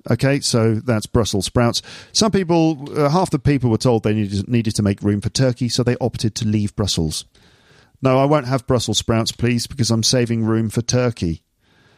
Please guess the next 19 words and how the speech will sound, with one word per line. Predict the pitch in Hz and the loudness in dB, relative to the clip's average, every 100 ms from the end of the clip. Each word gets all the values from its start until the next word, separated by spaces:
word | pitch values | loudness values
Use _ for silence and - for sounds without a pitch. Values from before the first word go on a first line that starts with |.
| _ _ | _ _
Or, | - 104 104 | -2 0 0
"Oh, | 151 131 101 | 2 2 0
Turkey, | - 147 139 123 113 | 0 0 0 -2 -2
oh, | 135 135 113 120 | 0 0 0 -2
Turkey | - 151 139 | -2 -2 -2
wanna | 123 120 | 0 0
get | 123 | 0
in | 123 | 0
the | 117 | 0
E | 131 127 | 0 0
U. | 127 113 120 | 2 0 0
Well, | 123 117 | 0 0
let's | 113 117 123 | 0 -2 -2
leave | 123 131 120 | -2 -2 -2
the | |
E | 127 131 | -2 0
U." | 135 117 113 _ - | 0 -2 -6 _ -4
Oh, | 147 151 139 117 101 _ _ _ _ _ _ _ _ _ _ | 0 2 2 0 -4 _ _ _ _ _ _ _ _ _ _
hilarious. | 127 117 107 90 80 - | 0 2 2 0 -4 -10